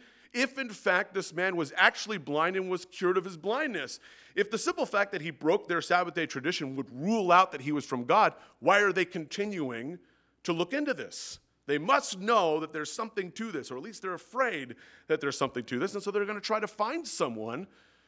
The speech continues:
who can discredit this man's testimony. And until then, they're gonna stick to their guns. They're gonna continue in their belief that no miracle occurred here. Until, end of verse eighteen, they called the parents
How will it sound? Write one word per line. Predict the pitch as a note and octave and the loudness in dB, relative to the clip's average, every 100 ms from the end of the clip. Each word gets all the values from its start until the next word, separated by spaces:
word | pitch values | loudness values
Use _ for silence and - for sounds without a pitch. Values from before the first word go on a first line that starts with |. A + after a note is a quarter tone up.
| _ | _
who | F#3 | 0
can | G3 G3 D#3+ | 2 0 2
discredit | F#3+ - - G#3 B3 B3+ A3 E3+ | -2 -2 -2 2 4 4 2 -2
this | F#3 - | -6 -4
man's | C#3 C#3 C#3+ F3 - - - _ _ | -2 0 -2 -4 -10 -18 -20 _ _
testimony. | - A#3 - G3 D#3 C3+ A2 E2+ _ - | 0 0 2 0 2 0 -2 -10 _ -8
And | B2+ | -8
until | B2+ G#3+ | 0 2
then, | G3+ F#3 | 2 0
they're | F3 | -4
gonna | E3+ | -4
stick | D#3+ - - A3 | -6 -8 -8 -8
to | G#3+ | -8
their | F#3+ E3 | -8 -6
guns. | G#3 G3 A#2 F2+ - - _ _ - | -4 -4 -6 -12 -18 -18 _ _ -4
They're | D3 | -2
gonna | D#3 D#3 | -2 -4
continue | D#3+ - G#3 A3+ G#3+ | -6 -4 -4 -2 -2
in | F3 | 0
their | D#3+ | -2
belief | D3 F3 A#3 G3 G#3+ - - _ | -2 -4 -4 -6 -6 -12 -20 _
that | F3 F3 | -4 2
no | G#3 G#3 | 2 4
miracle | G#3 G#3 G#3 G#3 | 4 2 2 -2
occurred | G3+ A#3 A#3+ G3 | 0 2 2 2
here. | D#3 G#2+ - - - - | -2 -2 -8 -20 -12 -6
Until, | C#3 - F3+ F3+ A3 | -6 -2 2 4 4
end | E3+ D#3 | 2 0
of | D3+ | -2
verse | D#3 D3 | -2 -2
eighteen, | D#3 - D3 C#3+ A3+ D4 _ _ _ _ _ _ _ _ - | -4 -4 -4 -4 -4 -8 _ _ _ _ _ _ _ _ -8
they | D3 | -8
called | - E3+ | -4 -4
the | D#3+ | -4
parents | - A#3 B3+ F3 G#2+ - - | -10 -6 -4 -4 -6 -8 -8